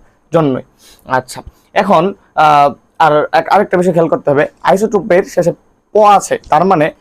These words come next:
প্রোটন সংখ্যা সমান থাকবে আর নিউটন সংখ্যা ভিন্ন হয়ে যাবে। আচ্ছা, এ, মানে নিউটন সংখ্যা বেড়ে যাবে আর কি। আচ্ছা, এখন হাইড্রোজেনে তিনটি, আহ, আইসোটোপ প্রকৃতিতে পাওয়া যায়, যেমন হচ্ছে প্রোটিয়াম, ডিউটেরিয়াম আর হচ্ছে ট্রিটিয়াম।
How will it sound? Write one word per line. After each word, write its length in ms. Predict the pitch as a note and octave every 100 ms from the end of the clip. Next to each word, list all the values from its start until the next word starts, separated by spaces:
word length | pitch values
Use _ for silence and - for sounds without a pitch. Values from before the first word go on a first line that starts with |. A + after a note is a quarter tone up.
| _ _
প্রোটন 260 | G3+ A#3 A3
সংখ্যা 220 | G#3+ F3
সমান 260 | E3 D#3+
থাকবে 220 | D#3+ C#3+ F#3+
আর 60 |
নিউটন 280 | F#3 E3+ F3
সংখ্যা 280 | E3 E3+ C4+ - _ _
ভিন্ন 220 | E3 F3+ D#3
হয়ে 160 | C#3
যাবে। 160 | B2+ - _ - - _ _ _ _ _
আচ্ছা, 320 | C#3+ C#3 - - _ _
এ, 120 | E3
মানে 240 | E3+ E3+ E3+
নিউটন 200 | F3 F3
সংখ্যা 160 | F3
বেড়ে 220 | D#3+ E3+ D3
যাবে 200 | C3 B2+
আর 80 |
কি। 120 | B2 - - - -
আচ্ছা, 340 | C#3+ C#3 B2 -
এখন 220 | - F#3+
হাইড্রোজেনে 460 | F#3+ F#3 G3 A3 G3
তিনটি, 460 | G#3 A3 - F3+ G#3 _ -
আহ, 60 |
আইসোটোপ 440 | D3+ C#3 F3 F3 E3
প্রকৃতিতে 400 | G3 G3 F3 F#3
পাওয়া 180 | E3+
যায়, 140 | D3 D3
যেমন 160 | D#3+ D#3
হচ্ছে 140 | D#3+
প্রোটিয়াম, 500 | - F#3+ E3+ D3 D#3+ _ _ -
ডিউটেরিয়াম 540 | D#3+ F3+ E3 E3 A3 - _
আর 100 | -
হচ্ছে 200 | D3 -
ট্রিটিয়াম। 460 | A#3+ _ G#3 D3+ G#2+